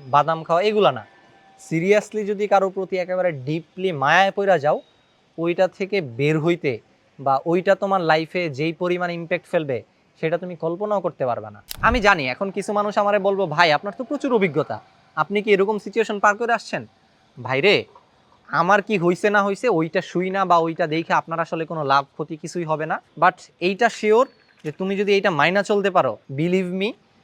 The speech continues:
লাইফে অনেক বেশি আগায় যাইতে পারবা। যারা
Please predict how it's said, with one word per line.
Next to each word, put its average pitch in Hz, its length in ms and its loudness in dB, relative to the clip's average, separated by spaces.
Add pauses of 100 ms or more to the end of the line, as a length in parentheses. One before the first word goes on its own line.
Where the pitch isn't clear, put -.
(160)
লাইফে 156 380 2
অনেক 151 420 -2
বেশি 160 300 2
আগায় 160 320 4
যাইতে 165 260 -6
পারবা। 110 320 -10 (380)
যারা 165 500 4